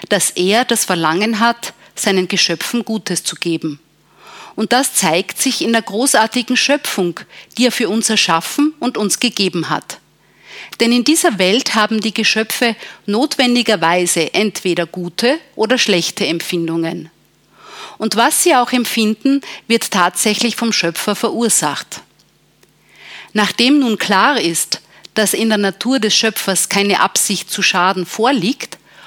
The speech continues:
folgt daraus, dass alle Geschöpfe nur Gutes von ihm bekommen, denn er erschuf sie ausschließlich, um ihnen Genuss zu bereiten. Somit haben wir gelernt,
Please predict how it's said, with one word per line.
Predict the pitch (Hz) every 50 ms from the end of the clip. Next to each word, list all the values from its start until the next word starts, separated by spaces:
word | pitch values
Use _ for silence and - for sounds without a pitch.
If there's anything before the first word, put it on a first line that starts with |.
| - - -
folgt | - - 226 240 330 330 - - - -
daraus, | 196 175 160 147 147 165 214 269 - - - - _ _ - - - - - - - -
dass | 226 196 -
alle | - 202 233 330 339 285
Geschöpfe | - 240 - - 175 170 165 - - 247 269 277 - - - -
nur | 240 254 294 302
Gutes | 302 - 269 247 233 - - 175 160 - -
von | - 185 175
ihm | 156 175 170
bekommen, | - 185 165 - - 170 151 156 156 151 151 151 - _ _ _ _ _ - - - - _ -
denn | 202 214
er | - - 202 208 226 285
erschuf | - - 233 - - - 247 269 - -
sie | - - 185 -
ausschließlich, | - 170 202 247 - - - - 277 285 294 - - 277 269 262 - - - - - - -
um | - 247 247 247
ihnen | 180 208 220 220 220 220 220
Genuss | - 240 233 202 190 175 - -
zu | - - 214
bereiten. | - 233 220 180 165 165 160 160 - - 156 147 151 - _ _ - _ _ _ _ _ - _ _ _ _ _ _ _ _ - - - - _ _ - - - - _ _
Somit | - - - 247 247 269 330 359 - - 185
haben | 220 226 220 220 202 185
wir | 202 190 175
gelernt, | - 180 170 151 135 135 165 226 285 294 - - -